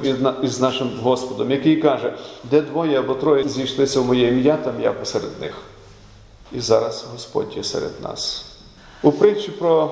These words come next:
фарисея і митника, яку ви чудово всі знаєте, Господь навчає нас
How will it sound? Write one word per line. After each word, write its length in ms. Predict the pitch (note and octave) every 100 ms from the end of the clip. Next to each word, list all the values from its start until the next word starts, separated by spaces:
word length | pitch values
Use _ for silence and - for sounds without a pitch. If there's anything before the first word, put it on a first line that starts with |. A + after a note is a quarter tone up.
| -
фарисея 500 | D#3+ D3+ D#3 E3+ D3+ C3+
і 80 | C#3+
митника, 680 | F#3 G3+ D3 C3 B2 - A2+
яку 200 | A#2 -
ви 100 | C3
чудово 380 | B2+ B2+ B2 A#2+
всі 220 | A#2 -
знаєте, 500 | B2+ D#3+ D#3+ A2+ A2 G#2 - - - - - - -
Господь 460 | A#2 B2 - D3 C#3
навчає 440 | C3+ D3 C#3 A#2+
нас 520 | A2+ G#2+ - - -